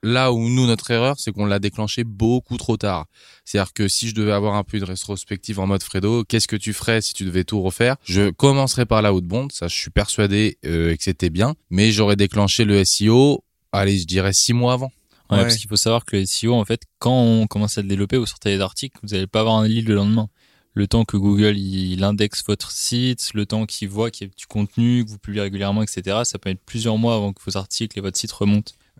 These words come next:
Speaker 1: Là, là-dessus, euh, triste, euh, l'outil, là, euh, ça, je pense, ça, euh, tu sais, euh,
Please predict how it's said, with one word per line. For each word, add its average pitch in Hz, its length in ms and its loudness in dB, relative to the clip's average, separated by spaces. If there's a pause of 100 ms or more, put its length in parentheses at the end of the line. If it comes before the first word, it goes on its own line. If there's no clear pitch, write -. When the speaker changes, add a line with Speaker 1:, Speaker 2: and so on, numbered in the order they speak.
(160)
Speaker 1:
Là, 110 180 -2
là-dessus, 117 460 -4
euh, 110 40 -8
triste, - 400 -10
euh, 92 440 0
l'outil, 95 360 -2
là, 85 220 0
euh, 76 200 -4
ça, 101 200 -4
je - 120 -6
pense, 107 200 -8
ça, 101 220 -4 (440)
euh, 98 60 -2
tu - 80 -12
sais, - 80 -2
euh, 92 320 -2